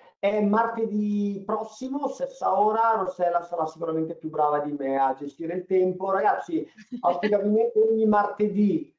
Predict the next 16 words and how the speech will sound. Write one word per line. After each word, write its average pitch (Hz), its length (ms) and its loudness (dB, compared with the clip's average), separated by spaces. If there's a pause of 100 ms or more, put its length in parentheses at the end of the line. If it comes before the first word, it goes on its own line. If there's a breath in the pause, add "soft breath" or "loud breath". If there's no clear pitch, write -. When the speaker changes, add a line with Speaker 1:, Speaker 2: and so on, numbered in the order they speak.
(140)
Speaker 1:
per 180 200 2
cinque 214 400 0
martedì, 196 680 -2
diciotto 185 460 -6
e - 60 -8
trenta, 175 400 -2
venti, 185 640 0
avete 151 500 -2
un 147 640 -4
appuntamento 147 1160 -2
che 143 80 -20
speriamo 139 360 -2
essere 135 240 -10
interessante. - 600 -12 (320)
Grazie 170 300 -2
ancora. 139 360 -6